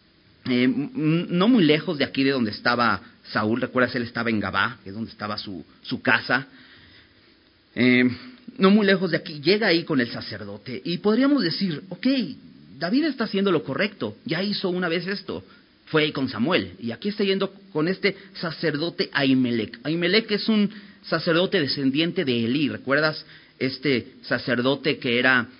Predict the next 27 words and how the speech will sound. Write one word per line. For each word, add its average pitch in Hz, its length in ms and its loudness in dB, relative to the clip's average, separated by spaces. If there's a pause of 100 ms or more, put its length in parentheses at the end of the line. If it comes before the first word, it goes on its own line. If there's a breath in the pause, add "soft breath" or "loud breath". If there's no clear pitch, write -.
(220 loud breath)
eh, 110 380 -2 (120)
el 117 180 -4
que 110 360 -2 (520)
instruye 135 1000 2
a 101 460 -2
Samuel. 117 540 -2 (1400 soft breath)
Eh, 117 200 -2 (120)
tuvo 131 260 4
hijos 160 500 0
que 127 100 -4
murieron 120 640 2
en 139 100 2
batalla, 131 640 0
que 98 160 -16
vivían 120 400 0
impíamente, 127 720 2
y 104 360 -6
bueno, 113 200 -4
esos 120 280 -8
hijos 135 280 -6
tuvieron 131 320 -4
hijos, 151 420 -2
y 98 100 -10
bueno, 110 200 -8
Ahimelech 127 440 2
es 165 100 -8
descendiente 156 840 -4